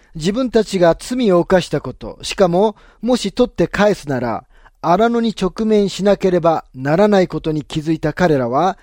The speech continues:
結局約束の地に入っていこうと決断します。四十二節。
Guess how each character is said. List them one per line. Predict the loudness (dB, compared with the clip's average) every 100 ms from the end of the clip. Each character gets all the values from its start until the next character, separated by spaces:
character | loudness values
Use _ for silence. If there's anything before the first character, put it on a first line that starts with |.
| -20 -20 -4
結 | -2 -2
局 | -4 -2 -2 2
約 | 2 2
束 | -4 -2
の | -4
地 | -2 -2
に | -2
入 | 2 0
っ | 0
て | -2 0
い | 0
こ | -4
う | -4
と | -4
決 | -2 -4 -2
断 | -4 -4
し | -8
ま | -14
す。 | -16 -20 _ _ _ _ _ _ _ _ _ _ _ _ _ _ _ -20 -20 -20 0
四 | 0 2
十 | 0
二 | -2
節。 | -6 -12 -14 -20